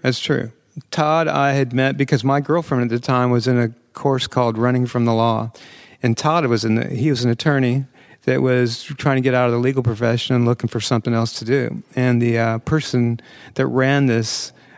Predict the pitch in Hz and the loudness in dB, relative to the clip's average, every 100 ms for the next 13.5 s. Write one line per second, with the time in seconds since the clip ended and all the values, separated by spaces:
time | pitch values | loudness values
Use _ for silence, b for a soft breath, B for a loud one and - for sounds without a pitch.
0 | B 117 113 107 113 120 - 143 139 117 | B 0 0 0 -2 -4 0 0 0 0
1 | 107 110 113 110 107 131 117 110 143 - | 0 0 2 0 0 0 0 0 -2 0
2 | 120 113 170 - B B - 139 - 135 | 0 2 -2 -8 B B -4 -4 0 0
3 | 123 123 113 120 - 110 - 120 113 104 | 2 0 0 -2 -2 -4 0 0 0 -4
4 | 131 120 113 127 147 - 110 113 117 B | 0 0 0 0 -2 -2 -4 -4 -8 B
5 | B B B B 127 127 123 139 143 143 | B B B B 0 2 2 0 2 0
6 | - - - - - 139 - 143 127 139 | -2 -8 -16 -12 -2 -2 0 -2 -2 -2
7 | 127 151 131 127 127 135 135 123 131 127 | -2 0 0 2 0 0 0 2 0 -2
8 | 151 - 143 143 139 143 147 151 - 156 | -8 -6 -2 0 2 2 2 0 -2 -2
9 | 139 131 127 131 127 131 - - 135 131 | -2 0 0 2 0 -2 -8 -6 0 0
10 | 131 135 135 135 123 - 131 127 127 127 | 2 2 2 2 0 0 0 2 0 2
11 | 123 - 135 127 131 127 120 123 127 123 | -2 0 0 2 2 0 0 0 2 2
12 | 123 120 120 120 120 - 127 113 123 - | 2 2 2 0 0 0 0 0 -2 -4
13 | 131 123 120 117 | -2 0 2 0